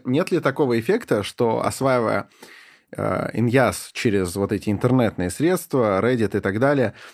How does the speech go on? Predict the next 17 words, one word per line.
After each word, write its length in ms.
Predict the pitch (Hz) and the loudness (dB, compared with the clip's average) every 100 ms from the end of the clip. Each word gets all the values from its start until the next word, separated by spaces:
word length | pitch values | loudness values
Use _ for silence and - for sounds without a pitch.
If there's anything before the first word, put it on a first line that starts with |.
| _ | _
ты 180 | - 131 | 0 0
замечательно 480 | 113 131 156 120 110 | 2 2 2 2 0
осваиваешь 580 | 101 123 120 104 95 - | 0 0 2 2 0 -2
вот 120 | 107 | -2
этот, 240 | 107 - - | -2 -4 -4
э, 140 | 104 | -4
современный 520 | 98 113 117 117 104 | -2 0 2 2 2
разговорный 580 | 101 101 120 110 101 98 | -2 0 0 2 0 0
живой 300 | 92 117 110 | 0 0 2
английский, 640 | 101 110 214 226 - 95 - - - _ | 0 0 0 -2 -4 -6 -6 -20 -20 _
но 220 | 117 123 | 2 4
при 160 | 110 143 | 4 4
этом, 420 | 160 156 127 113 - _ _ - | 4 4 2 0 -6 _ _ -2
м, 460 | 123 123 123 123 - | 2 2 2 0 2
не 140 | 127 | 4
начинаешь, 840 | 135 131 143 147 135 110 - - | 4 2 2 4 4 2 -2 -8
э, 320 | - 110 104 | -4 0 0